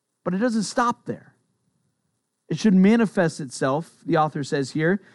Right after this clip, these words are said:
in this quote, "The natural response to this, to this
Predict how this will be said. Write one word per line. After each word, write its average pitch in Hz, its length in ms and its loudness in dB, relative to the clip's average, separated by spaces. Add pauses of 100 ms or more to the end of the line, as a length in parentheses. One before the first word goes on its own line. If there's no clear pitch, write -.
(120)
in - 60 -10
this 147 160 -4
quote, 170 400 0
"The 160 80 -2
natural 190 440 2
response 196 560 0
to 214 200 2
this, 262 480 -4 (1300)
to 208 80 2
this 214 180 4